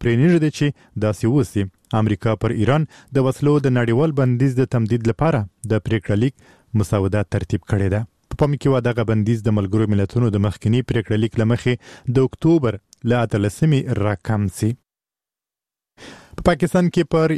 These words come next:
یوه لاریون د لاسي بم د حملې په نتیجه کې په لسګونو کسان ټپیان سول.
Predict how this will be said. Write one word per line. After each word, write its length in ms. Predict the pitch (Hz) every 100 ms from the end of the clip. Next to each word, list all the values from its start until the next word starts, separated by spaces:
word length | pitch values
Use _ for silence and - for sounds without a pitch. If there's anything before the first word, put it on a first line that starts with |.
| 139
یوه 180 | 143 147
لاریون 340 | 143 147 190 107
د 120 | 120 117
لاسي 260 | - 127
بم 180 | 120 120 104
د 180 | 113
حملې 320 | 110 107 160 170
په 100 | 151
نتیجه 260 | - 131 143
کې 160 | - -
په 140 | 135
لسګونو 340 | 117 123 143 -
کسان 340 | 113 156 160 107
ټپیان 400 | 101 - 101 -
سول. 140 | 104